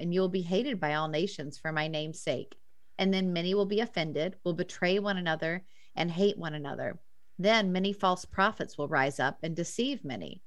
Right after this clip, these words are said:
And because lawlessness will abound, the love of many will grow cold. But he who endures to the end shall be saved. And this gospel of the kingdom will be preached in all the world as a witness to all the nations, and then the end will come."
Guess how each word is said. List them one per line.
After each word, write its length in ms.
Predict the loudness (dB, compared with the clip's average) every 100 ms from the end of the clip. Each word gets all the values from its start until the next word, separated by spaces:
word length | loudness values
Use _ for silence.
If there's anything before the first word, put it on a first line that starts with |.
| -16 -16 -12 -2
And 120 | 0
because 320 | 0 0 0
lawlessness 720 | 2 4 4 2 -2 -4 -4 -2
will 140 | 0
abound, 500 | 2 2 2 0 -4 -2
the 100 | 2
love 240 | 2 2
of 120 | -2
many 340 | -2 0 0 -2
will 140 | -4
grow 240 | 0 0
cold. 520 | 0 -2 -2 -2 -4 -8 -14 -16 -14 4
But 100 | 4
he 400 | 4 0 0 2 -2 -4
who 180 | 0 2
endures 640 | 2 2 0 2 0 -2
to 120 | -4 -4
the 160 | -2
end 280 | -2 -2 -4
shall 320 | -4 0 0
be 160 | 0 -6
saved. 600 | 0 0 0 -4 -8 -14 -16 -16 -16 -4
And 200 | 0 2
this 200 | 2 0
gospel 480 | 2 2 2 -4 -4
of 100 | -2
the 80 | -4
kingdom 420 | -4 -4 -2 0
will 120 | -2
be 160 | -2 -6
preached 480 | -2 -4 -4 -6 -6
in 100 | -2
all 240 | 0 0
the 80 | 0
world 400 | -2 -2 -2 -2 -4
as 160 | -2
a 60 | -2
witness 420 | 0 -2 -4 -6
to 100 | -4
all 180 | -2 -2
the 80 | -2
nations, 640 | -2 -2 -6 -8 -10 -10 -8
and 180 | -4 -2
then 260 | -2 -2 -2
the 160 | -6
end 180 | -6 -6
will 140 | -8 -6
come." 420 | -6 -6 -8